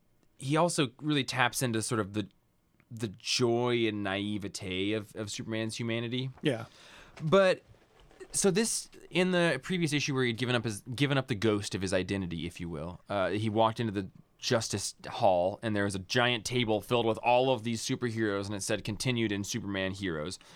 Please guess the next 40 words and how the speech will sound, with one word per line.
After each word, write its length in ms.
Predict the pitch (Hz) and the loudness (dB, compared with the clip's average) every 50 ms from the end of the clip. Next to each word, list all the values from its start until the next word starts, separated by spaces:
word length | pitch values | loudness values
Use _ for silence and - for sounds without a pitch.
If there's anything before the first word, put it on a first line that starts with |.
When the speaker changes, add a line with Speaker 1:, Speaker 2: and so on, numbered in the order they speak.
| - - - | -20 -12 -2
Speaker 1:
So 100 | - 170 | 0 0
that's 100 | 180 156 | 2 2
what 60 | 143 | 2
this 160 | 147 147 127 - | 2 2 2 2
is, 140 | 101 92 | 0 0
like 100 | 110 110 | 0 0
Django 240 | - 123 117 110 104 | 0 0 0 0 2
said, 160 | - 110 101 | 0 0 0
kind 100 | 131 135 | 0 0
of 80 | 120 107 | 0 2
following 380 | - 139 131 131 120 117 117 120 | 4 4 4 4 4 2 2 2
up 160 | 123 113 113 | 2 2 4
on 80 | 104 | 4
all 160 | 104 107 110 98 | 4 4 4 4
the 80 | 104 | 0
people 480 | - - 123 117 - 101 104 101 98 87 113 | -2 -2 -2 -2 2 2 4 4 2 0 -2
decompressing 720 | 110 113 120 110 - 104 92 - 131 139 139 - 113 101 | -2 -2 -2 -2 -2 -2 0 2 2 2 2 0 -2 -2
about 340 | 95 87 90 85 82 76 71 | -2 -2 -2 -2 -2 -4 -4
that, 240 | - 90 82 78 - - | -4 -4 -2 -4 -4 -4
which, 320 | - 143 127 - - - - | -4 -4 -2 -2 -6 -6 -4
if 140 | - 135 - | -4 -2 -2
it 60 | 147 | 0
doesn't 240 | 135 160 156 147 127 | 2 2 2 0 0
sound 260 | - 160 139 131 117 | 0 2 2 2 2
amazing, 400 | 110 107 110 110 113 107 117 113 | 2 2 2 2 2 2 0 0
it 140 | 104 95 90 | 0 2 2
is 120 | 101 104 101 | 2 2 0
amazing. 540 | 98 95 92 92 92 98 110 117 127 131 - - - - - - - - - - - _ _ _ - _ _ _ _ _ _ _ _ _ _ _ - - - | 0 0 0 -2 0 0 -2 -2 -2 -4 -8 -14 -20 -20 -20 -20 -20 -20 -20 -20 -20 _ _ _ -20 _ _ _ _ _ _ _ _ _ _ _ -20 -6 -2
It 100 | 175 170 | 0 2
made 320 | 170 196 226 254 294 311 294 | 2 4 4 4 4 4 2
me 140 | 269 226 | 2 2
think, 440 | 175 - - - 208 202 180 - - | 0 0 0 2 2 2 0 -2 -6
though, 420 | - 107 87 80 82 80 82 87 98 - - - - - _ - - - _ _ _ _ _ - - - - - - - - - - - - - | -6 -4 -2 -2 -4 -4 -8 -10 -12 -14 -16 -18 -20 -20 _ -20 -20 -20 _ _ _ _ _ -20 -16 -12 -10 -10 -10 -10 -12 -16 -18 -18 -12 -6
what, 140 | - 294 339 | -2 -2 -2
how, 260 | - - 277 349 349 | 0 2 2 4 4
what 160 | 269 311 349 | 4 4 2
do 60 | 359 381 | 2 2
you 160 | 403 403 392 | 2 2 0
think 380 | - - - 240 254 220 - - | 0 2 4 4 4 4 2 0
about, 460 | - 117 98 120 113 104 98 87 - | 0 2 6 6 6 6 4 2 -2